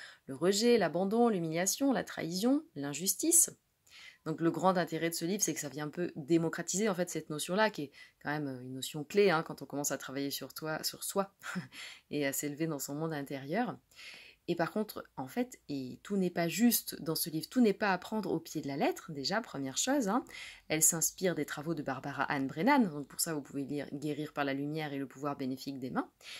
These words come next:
mais elle-même s'insti-, s'inspire du travail de William Reich, hein, qui était un psychanalyste. Alors on ne le cite pas, il a fini à l'époque de, des, de la chasse à la sorcière, la chasse aux sorcières en asile psychiatrique aux États-Unis, après avoir fui l'Allemagne nazie.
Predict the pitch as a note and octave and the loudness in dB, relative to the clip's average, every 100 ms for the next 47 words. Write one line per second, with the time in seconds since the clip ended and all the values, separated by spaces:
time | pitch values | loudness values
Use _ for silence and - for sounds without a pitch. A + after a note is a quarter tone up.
0 | - G#3 A#3+ - F3 E3 B3+ F#4+ - G3+ | 0 8 8 8 6 6 6 6 4 2
1 | - B3+ D4+ - - - C#3 - C#4+ F#4 | 0 4 4 2 -2 0 4 4 6 8
2 | F#4+ G3+ D#3+ D#3+ G3+ D#3+ E3+ G3 G3+ F#3+ | 6 2 -2 0 0 2 2 2 2 2
3 | G#3+ E3 - - - C#3 D#3 _ _ - | 2 2 0 -2 -4 -10 -10 _ _ -20
4 | - - _ - C#3 C3 E3+ F3+ D3 C3+ | -20 -20 _ -10 -8 -2 2 2 2 2
5 | - D#3 C3+ C3 B3 - C#3+ A#2+ _ _ | 0 -2 -2 2 4 4 2 -6 _ _
6 | - _ - - C#3+ C3+ C3+ C3+ C#3+ C#3+ | -20 _ -14 -2 0 0 -2 -2 0 0
7 | C#3 - - - F3+ A3+ E3+ C3+ - C#3+ | 0 -2 -4 6 8 8 4 -4 -6 -6
8 | D3 C#3+ C3 C#3 C#3+ C3+ B2+ B2+ - - | -6 -4 -6 -6 -8 -8 -8 -8 -12 -14
9 | B2+ C#3+ C#3 C3+ C3+ C3 C3 D3 D#3 C#3+ | -10 -6 -6 -6 -8 -8 -6 -4 -2 -2
10 | C#3+ C#3+ - D3 C#3 D3 D3 C#3+ C#3 - | -4 -6 -6 -4 -4 -4 -4 -4 -2 -2
11 | - - - B2+ B2+ C3 C#3 C3 - - | -2 -2 -2 -6 -8 -8 -8 -8 -10 -10
12 | - A3 B3 D3 C3 B2+ B2 D3+ C#4 - | -8 -6 -4 -6 -10 -14 -6 -4 -4 -6
13 | _ - C#3+ C3 B2+ - D3 C3+ B2+ C3 | _ -10 -6 -4 -4 -8 -8 -6 -4 -4
14 | C#3+ F3 D#4 | -4 -2 -2